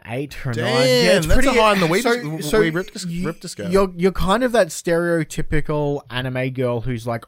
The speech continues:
Speaker 1: over the top happy, and a lot
Speaker 2: Mm.
Speaker 1: of the dialogue is just fluff.
Speaker 2: Okay.
Speaker 1: Like,
Speaker 2: Okay.
Speaker 1: a lot, like, a lot of the, 'cause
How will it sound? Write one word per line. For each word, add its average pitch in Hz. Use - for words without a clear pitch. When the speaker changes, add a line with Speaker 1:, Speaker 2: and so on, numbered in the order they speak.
Speaker 1:
over 131
the 127
top -
happy, 107
and 135
a 156
lot 151
Speaker 2:
Mm. 214
Speaker 1:
of 202
the 214
dialogue 127
is 110
just 123
fluff. -
Speaker 2:
Okay. 110
Speaker 1:
Like, 143
Speaker 2:
Okay. 165
Speaker 1:
a -
lot, 170
like, 151
a 156
lot 160
of 156
the, 143
'cause 135